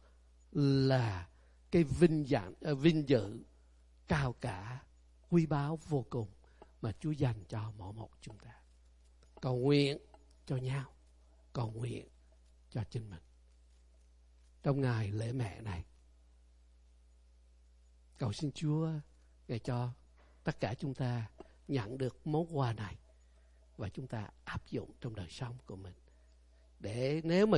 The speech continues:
Chúa còn cho chúng ta có phép, lễ mẹ năm tới,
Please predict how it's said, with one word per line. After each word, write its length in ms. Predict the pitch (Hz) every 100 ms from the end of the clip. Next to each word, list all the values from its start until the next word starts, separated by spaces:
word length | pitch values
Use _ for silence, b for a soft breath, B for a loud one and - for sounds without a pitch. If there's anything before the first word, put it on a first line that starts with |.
| -
Chúa 140 | 214
còn 300 | 233 180 139
cho 240 | - 170 180
chúng 180 | 208 208
ta 140 | 190
có 180 | 196 196
phép, 320 | - 214 226 - - b b b b - _ - -
lễ 180 | 123 151
mẹ 380 | 175 127 110 -
năm 240 | 170 147 131
tới, 260 | 139 147